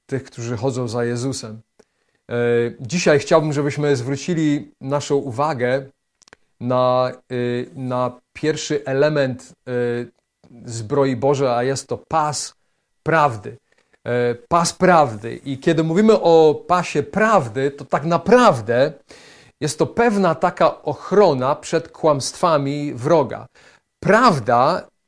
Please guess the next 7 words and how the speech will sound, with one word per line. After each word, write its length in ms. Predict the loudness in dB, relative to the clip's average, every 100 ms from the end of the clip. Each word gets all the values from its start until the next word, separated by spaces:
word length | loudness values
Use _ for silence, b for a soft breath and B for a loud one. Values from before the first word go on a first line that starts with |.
| _ -10
jest, 720 | 0 2 2 0 -8 -16 -20 _ 0
e, 40 | 4 4 4 0 -12 _ -18 -16 -8
jest 340 | -4 -4 -6
przeciwieństwem 840 | -10 -8 -6 0 2 0 0 -4 -4
kłamc-, 720 | 0 2 2 -4 -12 -14 -12
kłamstwa, 600 | -2 0 0 -6 -12 -16 -18 _
czy 480 | -4 0 2 0